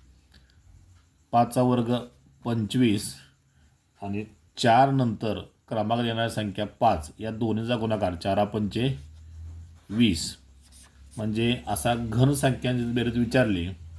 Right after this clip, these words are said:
तर आपण या सूत्राच्या साहाय्यानं अगदी चार ते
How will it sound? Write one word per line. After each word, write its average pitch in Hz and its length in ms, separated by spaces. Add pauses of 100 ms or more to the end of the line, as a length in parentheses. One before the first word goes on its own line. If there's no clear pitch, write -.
(480)
तर 110 80
आपण 104 280
या 113 160
सूत्राच्या 110 400
साहाय्यानं 107 300
अगदी 104 440 (1500)
चार 120 300
ते 127 160